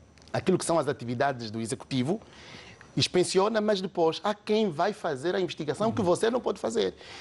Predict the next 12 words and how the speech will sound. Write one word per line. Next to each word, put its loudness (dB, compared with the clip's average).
que 4
é 4
o 0
Serviço 0
de -2
Investigação 0
Criminal 0
e 2
a 2
Procuradoria-Geral 2
da 2
República. -2